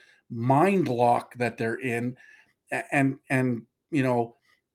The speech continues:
like, I get, I get crap all the time because of my mouth, right?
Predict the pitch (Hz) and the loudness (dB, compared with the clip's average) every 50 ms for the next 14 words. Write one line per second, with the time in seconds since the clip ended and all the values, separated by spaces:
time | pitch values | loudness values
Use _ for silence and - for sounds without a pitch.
0 | _ - - 190 185 233 262 277 277 233 175 - - - - 220 240 262 262 190 | _ -2 0 2 6 8 8 8 8 6 4 4 2 0 2 4 4 6 6 4
1 | - - - 147 151 156 151 151 156 147 143 131 123 123 - 143 147 180 208 196 | 2 0 0 0 0 0 2 4 4 4 4 4 2 -2 0 0 2 2 2 0
2 | 180 - 135 139 131 120 123 113 110 123 117 113 110 107 104 95 87 87 - - | 0 -2 -2 -2 -4 -4 -4 -4 -4 -2 -2 0 0 -2 -4 -6 -8 -10 -14 -18
3 | - - _ _ _ - 123 135 160 190 202 - | -20 -20 _ _ _ -4 0 0 2 0 0 -4